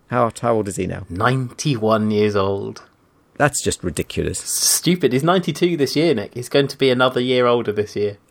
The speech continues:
Speaker 1: But will he be?
Speaker 2: Yes.
Speaker 1: Really?
Speaker 2: I
Speaker 1: You're
Speaker 2: watched
Speaker 1: not
Speaker 2: an
Speaker 1: prepared
Speaker 2: interview.
Speaker 1: to
Speaker 2: I watched an interview with him from, uh, late last year, and he's ju-, basically jumping the air and clicking his heels together.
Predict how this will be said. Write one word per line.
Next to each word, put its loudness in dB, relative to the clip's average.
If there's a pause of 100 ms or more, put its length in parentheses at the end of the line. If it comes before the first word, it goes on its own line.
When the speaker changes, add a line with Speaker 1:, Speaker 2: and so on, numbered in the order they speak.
Speaker 1:
But 4
will 4
he 0
be? -2 (320)
Speaker 2:
Yes. 0 (720)
Speaker 1:
Really? 0
Speaker 2:
I 2
Speaker 1:
You're 2
Speaker 2:
watched 0
Speaker 1:
not 0
Speaker 2:
an 2 (100)
Speaker 1:
prepared 2 (100)
Speaker 2:
interview. 0
Speaker 1:
to -20
Speaker 2:
I 0
watched 0
an 2
interview 0
with 2
him -2
from, -4
uh, -2
late 0
last 0
year, 2
and -4
he's -14
ju-, -6 (440)
basically 0
jumping 0
the 2
air 4
and -4
clicking -6
his -2
heels 2
together. -4